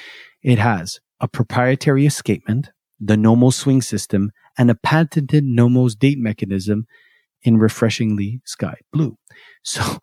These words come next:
<laughs> thank you for asking, Dimitri. What is that patented date system? Well, I'll tell you. So the first thing I'll start is the watch is only nine point nine millimeters in height.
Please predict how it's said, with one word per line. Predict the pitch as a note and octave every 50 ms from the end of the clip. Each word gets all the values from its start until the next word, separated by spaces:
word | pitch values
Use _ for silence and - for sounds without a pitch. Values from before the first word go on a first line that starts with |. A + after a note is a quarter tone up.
| - -
<laughs> | _ _ _ -
thank | E3+ F3 D#3+ -
you | E3+
for | - - C3
asking, | C#3 D#3 - - A#2
Dimitri. | G#2 F#2+ F#2+ F#2+ F2+ - - G#2+
What | G#2 G#2+ B2+ D3+ E3
is | F#3 E3+
that | C3+ A#2 G#2 -
patented | B2 A#2 A2 - - A2 F#2+ - G2+ F2+
date | - F#2+ F#2+ -
system? | - G2 F#2 - - F#2 E2+ G#2
Well, | G#2+ A2+ A2+ G#2
I'll | F#2+ A2+ A#2
tell | - - C#3 D3+
you. | C3+ G2+ A#2 - _ _ _ - - - - - -
So | - - D#3 D3+
the | D3 C3+
first | - G3+ G#3+ A3 -
thing | G#3+ F#3+
I'll | D#3+ B2
start | - - D3 C#3 C3+ B2
is | G#2 G2 G#2 A#2 - - _ _ -
the | B2+ B2
watch | B2+ D3+ D#3+ F3 - -
is | C3 - -
only | C#3 D3 D3 C#3+ C#3+
nine | C3 B2+ C3+ C3+ D3+ F3 F3+ -
point | - F3+ F3+ E3+ D#3+ D3+
nine | C#3+ C#3 C#3 C3+ B2+ A2+ G2+ G2+
millimeters | A2 A2+ A#2 A2+ A2+ A2+ A2 A2 G2 G#2+
in | G2+
height. | F#2+ G2+ G2 F2 - - -